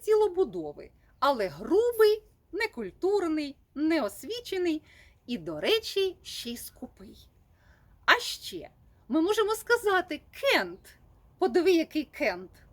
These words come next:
Ось так ми говоримо про чоловіка, який у повному розквіті сил. До речі, слово "кент" прийшло в одеську мову з ідиш,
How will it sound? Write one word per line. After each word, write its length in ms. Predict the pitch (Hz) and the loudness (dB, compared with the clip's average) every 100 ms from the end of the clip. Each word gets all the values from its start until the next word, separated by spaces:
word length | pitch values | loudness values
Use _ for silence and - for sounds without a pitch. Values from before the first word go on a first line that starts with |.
| - - - _ _ _ | -20 -20 -20 _ _ _
Ось 240 | 196 202 - | -8 -8 -4
так 300 | 269 226 208 | 0 0 -2
ми 140 | 220 | -8
говоримо 680 | 208 214 214 196 185 175 165 - | -8 -6 -4 -4 -6 -8 -8 -6
про 240 | 202 185 - | -4 -4 -8
чоловіка, 760 | 233 190 175 220 427 170 - - - | -8 -8 -8 -8 -8 -10 -12 -18 -12
який 420 | 202 320 - 415 - - | -2 2 4 4 2 0
у 120 | 339 | 0
повному 920 | - - 330 480 494 480 453 415 - | 0 -2 4 4 2 -4 -2 -4 -4
розквіті 800 | 202 190 190 240 - 294 - 165 - | -8 -6 -6 -6 -8 -10 -10 -14 -14
сил. 480 | - - 190 170 160 - - - | -18 -14 -12 -12 -14 -20 -20 -10
До 140 | - 330 | 0 2
речі, 260 | 349 339 | 2 0
слово 460 | 330 349 440 320 302 - - | 0 2 2 2 -2 -4 2
"кент" 340 | 466 523 370 - _ - _ | 2 2 -6 -10 _ -20 _
прийшло 380 | 311 349 - 277 | -2 -2 -2 -6
в 60 | 208 | -4
одеську 440 | 202 247 - 302 | -4 -8 -8 -4
мову 340 | 320 480 466 | -2 -2 -2
з 140 | 466 - - | -4 -8 -6
ідиш, 640 | 302 302 277 196 233 - | -2 0 -2 -4 -8 -10